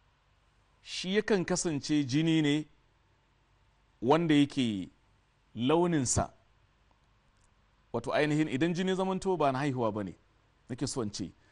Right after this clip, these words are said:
ba kuma na biki ba ne, ba kuma rauni ba ne, ba kuma ƙurji ba ne, to, wannan shi ake kira jini wanda yake na istihada, in jinin istihada ne. Amma wannan jinin haihuwa ne. Yawwa, jinin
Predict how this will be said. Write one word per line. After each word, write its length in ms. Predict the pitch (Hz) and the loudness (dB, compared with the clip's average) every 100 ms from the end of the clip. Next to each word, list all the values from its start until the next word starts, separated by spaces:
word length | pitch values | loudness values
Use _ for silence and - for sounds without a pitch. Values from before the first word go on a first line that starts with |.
| _ - | _ -6
ba 180 | 104 113 | -4 -2
kuma 240 | 151 151 | -2 0
na 200 | 151 151 | 2 0
biki 520 | 123 113 151 - 117 | -2 -2 -2 -2 -6
ba 100 | 104 101 | -4 -6
ne, 160 | 78 - | -8 -10
ba 180 | 98 113 | -4 -4
kuma 280 | - 151 156 | -2 0 4
rauni 360 | 151 127 127 127 | 4 4 2 4
ba 140 | 131 | 2
ne, 140 | 104 - _ _ _ _ _ _ _ _ | 0 -6 _ _ _ _ _ _ _ _
ba 120 | 120 123 | -2 -2
kuma 200 | 165 160 | -2 -2
ƙurji 520 | 175 170 123 165 165 | 2 0 2 2 6
ba 120 | 170 | 6
ne, 160 | 156 90 - _ _ _ _ _ _ _ _ _ _ _ _ _ _ _ | 4 0 -10 _ _ _ _ _ _ _ _ _ _ _ _ _ _ _
to, 100 | - | -4
wannan 180 | 135 139 | -2 -2
shi 140 | 131 165 | -4 -8
ake 200 | 160 143 | -6 -6
kira 360 | - 143 127 123 _ | -4 -2 -2 -6 _
jini 280 | 107 98 131 | -10 -4 -2
wanda 220 | 131 135 | -2 -2
yake 200 | 120 120 | -4 -4
na 80 | 107 - | -6 -6
istihada, 640 | 110 104 - 92 80 69 _ _ _ - | -10 -10 -8 -8 -8 -12 _ _ _ -8
in 120 | 139 | -4
jinin 240 | 135 135 | -2 -4
istihada 500 | 127 - 104 90 85 73 | -6 -10 -10 -10 -12 -16
ne. 80 | - _ _ _ _ _ _ _ _ _ _ _ - | -20 _ _ _ _ _ _ _ _ _ _ _ -12
Amma 220 | 113 156 | -6 -4
wannan 460 | 190 240 240 208 202 | -2 -4 -4 -6 -8
jinin 240 | 139 202 202 | -8 -6 -6
haihuwa 360 | 214 165 120 | -6 -4 -4
ne. 100 | 95 - _ _ _ _ _ _ _ _ _ _ _ _ _ _ _ _ _ _ _ _ _ | -6 -12 _ _ _ _ _ _ _ _ _ _ _ _ _ _ _ _ _ _ _ _ _
Yawwa, 300 | 120 98 82 | -10 -8 -8
jinin 120 | 113 | -6